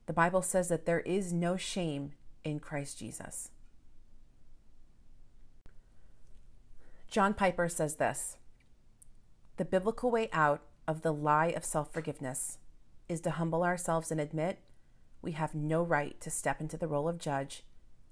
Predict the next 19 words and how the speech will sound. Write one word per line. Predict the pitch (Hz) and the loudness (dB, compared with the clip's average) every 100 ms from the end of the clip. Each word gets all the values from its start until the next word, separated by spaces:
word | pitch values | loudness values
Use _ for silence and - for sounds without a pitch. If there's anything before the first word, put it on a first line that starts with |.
| - | -6
and | 156 156 | -4 -4
pronounce | 156 147 139 | -4 -4 -4
a | 151 | -8
death | - 143 - | -2 -2 -2
sentence | - 131 - 117 - - | -6 -6 -6 -8 -10 -10
on | 135 135 | -8 -8
ourselves." | 131 - 131 - - - - - - - - - - - - - - - - - - - - - - - - | -6 -6 -8 -10 -12 -12 -16 -18 -20 -20 -20 -20 -20 -20 -20 -20 -20 -20 -20 -20 -20 -20 -20 -20 -20 -20 -4
As | 180 180 | -2 0
we | |
close, | 208 - 208 214 | -4 0 2 2
I | 190 | -2
want | 175 170 | -2 -4
you | 165 | -2
to | 165 | -2
remember | 165 156 156 156 | 0 -2 -2 -2
this. | 151 156 - - - - - - - - - - - - - - - - - | -2 -2 -4 -6 -12 -14 -16 -16 -20 -20 -20 -20 -20 -20 -20 -20 -20 -20 -16
God | - 165 175 | 2 2 2
created | - 175 160 160 156 | -2 -4 -2 -2 -4
you, | 190 196 | -4 -6